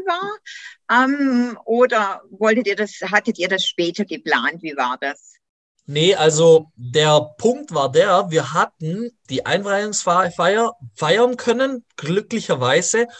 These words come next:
Speaker 2: Das war ein Wochenende, bevor der Lockdown kam, im, äh, März. Das war, ich glaub, am fünfzehnten März oder so. Ich müsste jetzt noch mal in den Kalender reinschauen, aber ich glaub, das war um den fünfzehnten März herum,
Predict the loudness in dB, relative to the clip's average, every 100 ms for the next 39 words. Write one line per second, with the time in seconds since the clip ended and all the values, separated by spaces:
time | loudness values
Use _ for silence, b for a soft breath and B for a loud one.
0 | B B -4 0 0 0 -6 _ 0 2
1 | 2 0 -4 -2 -4 -2 -4 -2 0 4
2 | 4 2 0 -2 -2 -4 -4 -4 -6 -12
3 | -10 -8 -6 -4 -2 -2 -4 -6 -14 b
4 | b b -8 -2 0 2 2 4 2 -2
5 | -8 -6 -4 -4 -4 -2 -2 -2 -2 -2
6 | 0 0 0 -4 -6 -6 -6 -4 -4 -2
7 | -2 -2 -4 -4 -4 -4 -4 -4 -4 -4
8 | -4 0 0 0 -4 -4 -6 -8 -8 -8
9 | -6 -6 -4 -6 -6 -6 -8